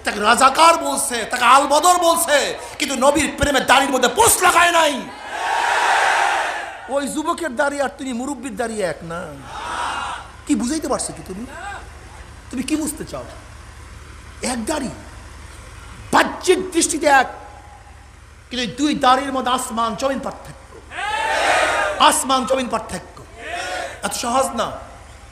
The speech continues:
অনেক পার্থক্য, ঠিক না? যে যুবক সুন্নতি জামা গায়ে দেওয়ার কারণে তার কলেজ থেকে নাম কাটা গেছে,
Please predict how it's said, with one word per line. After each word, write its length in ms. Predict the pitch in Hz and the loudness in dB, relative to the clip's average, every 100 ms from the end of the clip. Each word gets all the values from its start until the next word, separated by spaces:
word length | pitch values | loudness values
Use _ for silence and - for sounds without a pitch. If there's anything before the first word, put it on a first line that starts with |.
| - - - - - - - - - | -20 -20 -20 -20 -20 -20 -20 -14 -6
অনেক 280 | 208 226 | -4 -4
পার্থক্য, 320 | 190 180 - - - - - - - - - - | -4 -6 -8 -16 -16 -20 -20 -20 -20 -20 -20 -10
ঠিক 180 | 220 226 | -6 -2
না? 220 | 220 233 233 - - - - - - - - - - - - - | 0 0 0 -8 -10 -12 -12 -10 -8 -8 -10 -16 -20 -20 -20 -12
যে 220 | 165 226 220 | 2 4 4
যুবক 460 | 233 233 226 - - - - - - | 2 2 0 -4 -16 -20 -20 -20 -14
সুন্নতি 520 | - 269 240 247 254 247 | -8 -4 0 2 2 2
জামা 340 | 240 233 247 | 4 6 4
গায়ে 320 | - 269 269 | 6 6 6
দেওয়ার 260 | 202 226 208 | 4 0 0
কারণে 380 | 196 180 156 127 - - - - - - - - - - - - - - | -2 -6 -6 -12 -18 -20 -20 -20 -20 -20 -20 -20 -20 -20 -20 -20 -12 0
তার 140 | 220 | 0
কলেজ 420 | - 220 220 277 | 2 4 4 4
থেকে 160 | - 233 | 2 -2
নাম 500 | 190 196 240 285 254 | -2 2 4 4 0
কাটা 280 | 214 190 165 | -4 -4 -4
গেছে, 500 | 135 - - - | -8 -10 -10 -10